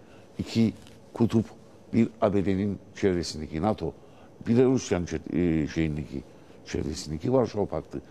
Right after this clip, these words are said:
haricinde bu yeni bağımsız olmuş ve sosyalist de olmayan, yani sosyalizm, e, şeyi, pratiği, e, aranmadan,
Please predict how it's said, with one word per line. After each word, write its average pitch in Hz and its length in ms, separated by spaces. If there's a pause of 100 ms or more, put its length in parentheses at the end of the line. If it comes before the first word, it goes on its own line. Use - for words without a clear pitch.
(280)
haricinde 95 760 (500)
bu 165 100
yeni 175 280
bağımsız 104 380
olmuş 92 420 (640)
ve 110 100
sosyalist 143 640
de - 200
olmayan, 110 480 (100)
yani 92 140
sosyalizm, 107 560 (640)
e, - 260
şeyi, 101 400 (720)
pratiği, 101 520 (440)
e, 98 300
aranmadan, 117 760